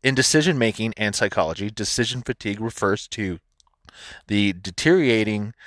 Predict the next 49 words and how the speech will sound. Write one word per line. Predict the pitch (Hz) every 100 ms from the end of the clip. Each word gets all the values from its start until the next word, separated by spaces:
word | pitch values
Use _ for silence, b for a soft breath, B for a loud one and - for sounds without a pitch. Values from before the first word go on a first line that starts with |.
| B B B
quality | - 151 131 95 95 -
of | 92
decisions | 101 - 151 175 170 107
made | 101 101 95 -
by | 92
an | 95
individual | 120 131 117 101 101 98 101
after | 101 101 - 127
a | 110
long | 92 90 95 -
session | - 110 - 104 -
of | 92 82
decision | 85 - 80 82
making. | 90 95 - - B B B B -
Sounds | 110 101
like | 104
a | 90
lot | 92 87
of | 87
shit, | - 104 87 - b b -
but | 104
I |
wanted | 101 120 117
to | 98
give, | 107 104 104 -
uh, | 92 90 87
this | 92
other | 110 113
thing. | 107 95
And | 98 113
I, | -
I | 123
like | 156 196 165
when | 139
you | 123
Google | 107 117 117
search | 110 117 101 -
something, | 113 107 113 104
it | 98 -
kinda | 101 95
gives | 98 92
you | 92
some, | 101 92
like, | 87 80 - B B
snapshots | - - 110 104 - 110 104 95
of | 95
what | -
you | -
can, | 95 87